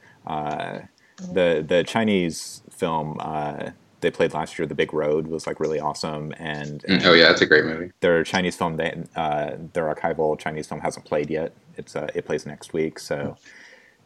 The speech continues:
Speaker 1: you know, at this, at this point in the festival, it seems kind of lackluster. Uh,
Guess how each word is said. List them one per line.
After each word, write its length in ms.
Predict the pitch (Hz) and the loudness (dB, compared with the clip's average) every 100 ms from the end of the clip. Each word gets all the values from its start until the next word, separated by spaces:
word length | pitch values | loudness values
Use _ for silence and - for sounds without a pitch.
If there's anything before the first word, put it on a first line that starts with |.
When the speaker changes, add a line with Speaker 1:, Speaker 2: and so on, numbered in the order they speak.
| - | -6
Speaker 1:
you 120 | 95 | -2
know, 100 | 90 | 0
at 160 | 95 92 | 0 2
this, 320 | 123 - - | 2 2 -8
at 160 | - - | -6 4
this 160 | 139 - | 4 4
point 200 | - 113 | 2 2
in 60 | |
the 80 | 95 | 2
festival, 340 | - 85 - 80 | 2 0 2 0
it 100 | - | 0
seems 260 | 87 85 | -6 -6
kind 240 | - 85 78 | -4 -4 -4
of 120 | 76 | -6
lackluster. 840 | 78 78 85 80 - 87 82 82 90 - | -6 -4 -4 -2 0 2 2 0 -6 -14
Uh, 400 | - 82 78 - | -6 -4 -4 -6